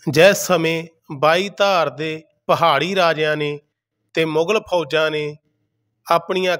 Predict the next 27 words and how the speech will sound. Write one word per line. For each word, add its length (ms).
ਕਸਮਾਂ 420
ਤੋੜ 280
ਕੇ 220
ਹੱਲਾ 340
ਬੋਲ 260
ਦਿੱਤਾ। 380
ਸਿੰਘਾਂ 440
ਨੇ 120
ਵੀ 160
ਮੂੰਹ 260
ਤੋੜਵਾਂ 460
ਜਵਾਬ 420
ਦਿੱਤਾ 440
ਤੇ 60
ਇਸ 220
ਧਰਮ 280
ਯੁੱਧ 260
'ਚ 180
ਭਾਈ 220
ਉਦੈ 260
ਸਿੰਘ 260
ਤੇ 140
ਅਨੇਕਾਂ 440
ਸਿੰਘ 260
ਸ਼ਹੀਦ 460
ਹੋ 200
ਗਏ। 220